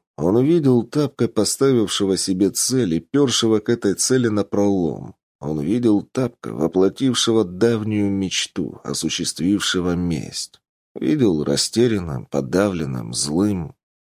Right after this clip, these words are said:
Но вот счастливого Тапка он не видел ни разу.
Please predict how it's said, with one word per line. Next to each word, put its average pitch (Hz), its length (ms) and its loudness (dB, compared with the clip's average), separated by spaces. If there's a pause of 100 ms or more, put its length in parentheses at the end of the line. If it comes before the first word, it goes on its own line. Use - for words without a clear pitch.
Но 80 220 -4
вот 73 220 -6
счастливого 78 920 -4
Тапка - 680 -12
он 151 300 0
не 147 140 2
видел 131 440 2
ни 107 200 2
разу. 101 600 -4